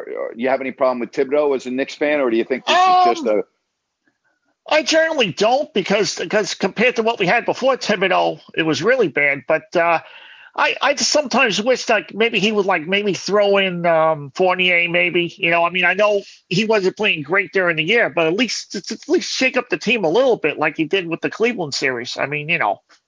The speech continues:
Speaker 1: Yep.
Speaker 2: he, he should really sit somebody down just to shake things up a little bit.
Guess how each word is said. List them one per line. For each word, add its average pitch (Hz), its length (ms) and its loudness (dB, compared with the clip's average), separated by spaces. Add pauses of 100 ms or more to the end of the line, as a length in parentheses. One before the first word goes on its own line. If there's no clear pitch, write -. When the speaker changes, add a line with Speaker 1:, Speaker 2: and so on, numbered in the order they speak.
(720)
Speaker 1:
Yep. 190 140 0
Speaker 2:
he, 170 200 -10 (460)
he 190 80 -2
should 247 240 0
really 214 200 2
sit 202 260 -2
somebody 175 380 -2
down 190 260 0
just 151 220 -4
to 180 100 2
shake 185 260 -2
things 139 300 -2
up 139 180 -2
a 156 40 0
little 135 280 -2
bit. 139 140 -2